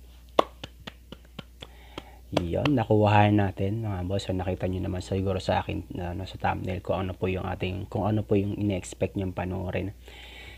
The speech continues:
So, so, yun. Um, magpapasalamat muna ako sa, sa taon to,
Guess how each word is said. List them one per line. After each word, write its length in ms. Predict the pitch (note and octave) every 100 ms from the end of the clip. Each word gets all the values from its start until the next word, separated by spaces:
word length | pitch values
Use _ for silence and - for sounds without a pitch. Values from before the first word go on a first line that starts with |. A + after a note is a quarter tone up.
| - - -
So, 480 | - A#2+ A2+ A2 A2+ G#2+ - - - - - -
so, 160 | - A#2
yun. 400 | B2 A#2+ G#2 F#2+ - - - -
Um, 640 | G#2+ G2+ G2 F#2+ F#2 G2 G2 - A2+
magpapasalamat 720 | G#2 A2+ A#2 - A2 G#2+ G#2 G#2+
muna 240 | G2+ F#2+
ako 160 | F2+ G#2 A2+ - - - - - - - - -
sa, 560 | - F#2+ F2+ F2+ F2+ F#2 F#2+
sa 160 | G2+ G2
taon 400 | - F#2+ F#2 F2+
to, 240 | F#2+ G#2+